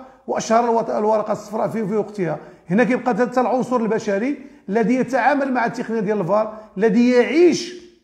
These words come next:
الأجواء ديال المقابلة وكيكون متبعها بالجوارح ديالو مع الحكم، لأن باش يمكن له يخرجها لبر الأمان. ما كنشوفوش داك الشد الحبل، داك الجل-، الجر، الجذب والجر بين، بين الحكم والحكم ديالو المساعد في الفار.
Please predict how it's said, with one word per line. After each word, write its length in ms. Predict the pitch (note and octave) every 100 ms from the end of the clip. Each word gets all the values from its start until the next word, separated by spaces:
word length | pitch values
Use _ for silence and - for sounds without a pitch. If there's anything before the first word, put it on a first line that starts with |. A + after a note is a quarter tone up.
| _ _ _ _ G#3+
الأجواء 480 | B3 F3 C4 D4
ديال 200 | A3 B3
المقابلة 440 | A#3+ A#3+ A#3+ A#3+ C4
وكيكون 320 | G#3 B3 B3
متبعها 720 | A3 E3+ C3+ E3+ B3+ C4 - - -
بالجوارح 580 | F3+ E3 C4+ C4+ C4 F3
ديالو 260 | A#3 B3
مع 140 | A3+ A3+
الحكم، 460 | A3 A#3 B3+ C4+ C4 - -
لأن 200 | G#3+ A3+
باش 180 | A3+ -
يمكن 320 | A3 - B3+
له 240 | A#3+ B3+ G#3+
يخرجها 400 | G#3+ A3 F3 A3
لبر 160 | G3
الأمان. 400 | G3+ G#3 G#3 B3+ - - -
ما 80 | G#3
كنشوفوش 500 | B3 A3 A#3+ G#3+ G3+
داك 140 | A3
الشد 440 | - - C#4+ D#3 -
الحبل، 320 | - A#3+ A3+ - - G#3+
داك 140 | G3
الجل-، 360 | F#3+ F#3+ A#3+ A#3
الجر، 340 | D#3 B3 B3
الجذب 360 | A3 D#3+ A#3+ F#3
والجر 480 | A3 G#3 D#3 B3 B3 B3 - -
بين، 240 | E3 A3 A3+
بين 180 | G#3+
الحكم 440 | G#3 F#3 G3+ A3 A#3 A#3 - -
والحكم 420 | F#3+ A3 A3 G3+
ديالو 220 | F3 G3+
المساعد 480 | G3+ F#3 F3+ F#3 F#3+
في 100 | C#3
الفار. 260 | C#3+ C#3+